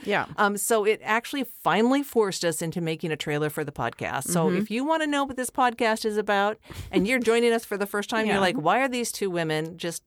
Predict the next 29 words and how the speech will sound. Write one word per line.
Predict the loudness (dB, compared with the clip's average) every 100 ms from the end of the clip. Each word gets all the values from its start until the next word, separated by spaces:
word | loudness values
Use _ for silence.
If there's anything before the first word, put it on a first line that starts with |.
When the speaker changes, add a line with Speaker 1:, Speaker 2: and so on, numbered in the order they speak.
| _
Speaker 2:
talking | -2 -2 0 -4
like | -4
a | -4
couple | -4 -4 -2
of" | 0 0
Speaker 1:
If | 2
you're | 2
on | 4
episode | 4 2 0 0 0
fourteen | 0 -2 0 -2 0 0
and | -2
you've | -2
been | -4 -2
with | 0 0
us | 2
since | 0 0
the | -4
beginning | -4 -2 -2 -2
and | -4
you | -4
still | -6 -2 2
don't | 2 0
know | -2
what | -4 -6
the | -10
fuck | -2 0 0
we're | 2 4
Speaker 2:
<laughs> | 4
Speaker 1:
doing, | 2 2 0